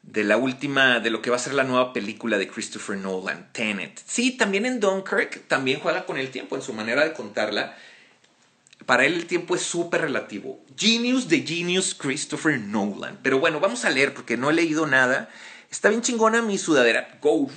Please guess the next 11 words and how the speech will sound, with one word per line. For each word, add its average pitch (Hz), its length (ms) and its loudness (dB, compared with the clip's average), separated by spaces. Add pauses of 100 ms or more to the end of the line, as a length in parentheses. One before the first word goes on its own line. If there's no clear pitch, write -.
Raiders, 269 460 0
puro - 320 -8
pinche 220 360 -2
Raider 160 460 2
Nations 175 880 0
a 107 60 2
las 92 260 -4
Ruiz, 101 300 -6
a 87 80 0
huevo, 127 460 0
güey. - 260 -10